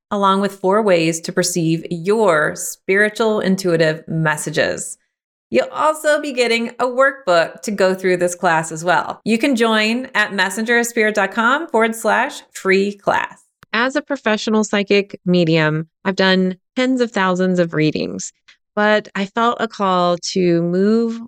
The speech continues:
more fully into teaching intuition. But I still get so many requests about doing readings.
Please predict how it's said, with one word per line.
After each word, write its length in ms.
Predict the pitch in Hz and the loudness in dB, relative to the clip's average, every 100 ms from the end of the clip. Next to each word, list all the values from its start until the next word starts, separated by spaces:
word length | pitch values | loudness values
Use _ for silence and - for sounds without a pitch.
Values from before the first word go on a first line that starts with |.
| - | -8
more 220 | 175 175 | -2 -2
fully 520 | 170 185 180 180 175 - | -2 0 2 4 2 0
into 680 | 175 170 - 180 165 160 156 - | 0 0 0 0 2 2 0 -4
teaching 540 | - 247 254 254 208 - | -4 0 2 2 0 0
intuition. 880 | 170 160 170 156 151 - - - - _ _ _ - | 0 0 2 2 2 0 -2 -6 -18 _ _ _ -2
But 180 | 202 185 | -2 0
I 100 | 190 | -4
still 520 | - - 202 208 214 | -4 0 2 2 2
get 340 | 196 180 175 | 0 0 0
so 280 | - 226 240 | -2 -2 0
many 280 | 269 262 240 | 2 2 2
requests 640 | 208 - 190 170 170 - - | 0 0 0 0 -4 -8 -4
about 280 | 180 165 160 | -2 0 -2
doing 260 | 165 160 | -2 0
readings. 500 | 160 151 - - - | 0 0 -4 -10 -18